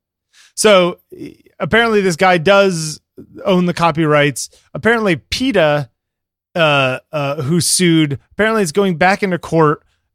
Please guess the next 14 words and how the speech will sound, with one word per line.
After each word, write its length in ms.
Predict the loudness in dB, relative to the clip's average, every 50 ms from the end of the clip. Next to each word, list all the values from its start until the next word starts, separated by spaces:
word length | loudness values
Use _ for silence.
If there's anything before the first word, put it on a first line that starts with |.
| _ _ _ _ _ _
where 280 | -6 -2 0 0 0 0
the 140 | -2 -4
co-, 220 | -6 -6 -8 -8 -6
where 180 | -2 -2 -2 0
the, 200 | 0 0 -2 -2
where 200 | -2 -4 -4 -4
the 80 | -4
court 240 | -4 -2 -2 -2 0
is 100 | -2 -4
questioning 560 | -6 -6 -6 -4 -4 -4 -4 -2 -4 -4 -2
whether 300 | 0 0 0 0 0 -2 -2
peta 420 | -4 -6 -6 -2 0 0 0 0 -2
can 120 | -6 -8
serve, 720 | -6 -4 -4 -2 0 0 0 0 0 -2 -4 -6 -8 -14